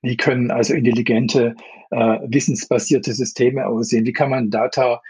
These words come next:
Mining Systeme für Studien, Studienberatung, Studienfachberatung und so weiter einsetzen, auch für, ähm, sozusagen für die Beratung von Studierenden, ähm,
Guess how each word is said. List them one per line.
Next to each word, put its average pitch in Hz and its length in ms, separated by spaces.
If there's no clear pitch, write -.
Mining 120 500
Systeme 123 760
für 127 280
Studien, 139 640
Studienberatung, 127 1300
Studienfachberatung 123 1300
und - 140
so 131 100
weiter 120 300
einsetzen, 123 520
auch 127 220
für, 127 380
ähm, 120 380
sozusagen 123 720
für 135 120
die 123 120
Beratung 131 680
von 127 200
Studierenden, 135 1080
ähm, 131 380